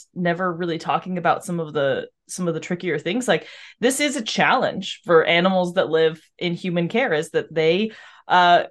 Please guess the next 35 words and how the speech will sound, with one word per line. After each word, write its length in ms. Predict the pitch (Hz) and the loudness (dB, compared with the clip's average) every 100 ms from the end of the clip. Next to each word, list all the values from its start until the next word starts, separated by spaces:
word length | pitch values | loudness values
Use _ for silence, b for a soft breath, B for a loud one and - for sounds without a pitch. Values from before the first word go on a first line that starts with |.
| _ | _
you 120 | 196 | -4
know, 280 | 165 214 247 - | -2 -2 -6 -6
they 280 | 170 175 202 | -2 -2 -2
are 460 | - 175 190 190 175 _ - | 0 2 0 -4 -12 _ -10
not 320 | 180 180 233 | 0 2 2
having 520 | 226 185 208 190 175 175 | -2 -2 0 -2 -8 -10
to 100 | 170 | -10
do 560 | 180 226 170 180 117 | -6 -4 -4 -4 -6
these 220 | 190 180 | -8 -2
activities 500 | 185 180 226 190 160 | -2 -2 -6 -4 -6
that 140 | 165 - | -4 -4
would 120 | 160 | -2
normally, 680 | 170 185 185 180 165 160 156 | 0 0 0 0 0 -2 -6
um, 560 | - 151 151 147 147 - | -2 0 0 -4 -8 -8
you 140 | 175 | -2
know, 140 | 165 156 | -2 0
preoccupy 480 | 208 175 190 190 | 0 0 -2 -4
their 180 | 175 160 | -4 -6
entire 480 | 147 - 175 196 190 | -8 -8 -4 -2 -4
days. 480 | 151 165 180 - - | -2 -2 -2 -6 -10
And 220 | - 156 | -10 -8
so, 300 | - 160 151 B B B - | -2 -2 -2 B B B -4
uh, 220 | 143 - | -2 -4
finding 840 | - 165 175 226 208 170 160 - - | -2 0 0 0 0 0 -2 -8 -8
activities 600 | 160 - 202 180 226 226 | -8 -6 -6 -6 -6 -8
for 220 | - - | -12 -12
them 200 | 165 170 180 | -6 -6 -6
to 100 | 160 | -8
do, 260 | 151 214 | -4 -2
enough 300 | 170 151 170 | -2 -2 -2
activities, 760 | 165 - - 160 170 175 175 - | -6 -6 -10 -8 -6 -6 -6 -6
um, 300 | - 151 147 - _ _ - | -2 -2 -4 -12 _ _ -8
during 260 | 170 175 180 | -2 0 0
the 100 | 147 | 0
day 320 | 139 208 | 0 0